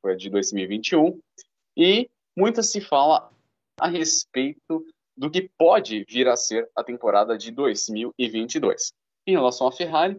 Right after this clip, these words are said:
muito se discute a respeito do carro, né? É, muitos falam a respeito do que pode ser aí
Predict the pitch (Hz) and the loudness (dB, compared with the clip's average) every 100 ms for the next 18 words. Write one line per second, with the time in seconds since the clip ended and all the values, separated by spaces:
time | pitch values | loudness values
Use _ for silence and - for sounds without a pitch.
0 | _ - 175 202 - 196 202 190 - 220 | _ -6 -2 -2 -4 -8 -6 -6 -6 -4
1 | 202 - 113 110 - - 123 127 123 - | -4 -2 -2 -2 -4 0 0 0 -8 -10
2 | _ _ 127 156 156 - 131 135 107 98 | _ _ 4 4 4 2 4 2 -2 -8
3 | 104 117 _ _ _ _ 104 101 101 107 | -8 -10 _ _ _ _ -4 -2 -2 -2
4 | 117 120 120 107 - - _ _ - 113 | -4 -2 -4 -4 -6 -14 _ _ 2 4
5 | 110 107 101 95 87 80 _ _ - 95 | 4 2 -2 -6 -14 -20 _ _ -10 -8
6 | 110 101 - - - 120 104 110 104 107 | -8 -8 -12 -6 -2 -2 -2 -8 -8 -10
7 | - 110 110 104 101 - - 107 98 92 | -4 4 4 2 -6 -12 -6 -2 0 0
8 | 95 95 98 | -2 -8 -14